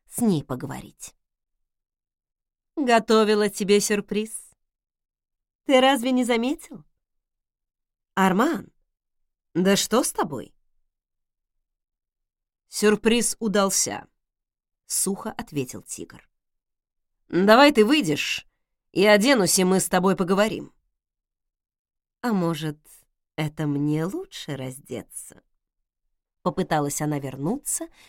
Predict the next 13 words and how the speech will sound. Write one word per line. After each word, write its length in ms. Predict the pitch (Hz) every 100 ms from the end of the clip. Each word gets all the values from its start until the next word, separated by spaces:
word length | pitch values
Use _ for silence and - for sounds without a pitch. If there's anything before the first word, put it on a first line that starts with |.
| _
к 80 | -
игривому 640 | 359 240 220 190 147 127
тону 520 | 123 - 185 254 294 - _ -
с 140 | -
мурлыкающими 1000 | 339 330 226 180 - 160 139 - - 113
нотками. 600 | - 87 - - - - _ _ _ _ _ _ -
«Вот 280 | 269 320 320 _ -
точно 500 | 311 254 - 139 135 _
кошка 460 | 185 160 - -
похотливая», 800 | - - 139 - 120 127 - - _ _ _ _ _ - 220
раздражённо 640 | 185 160 165 165 156 147
подумала 460 | 147 135 135 123 113 -
я, 200 | 170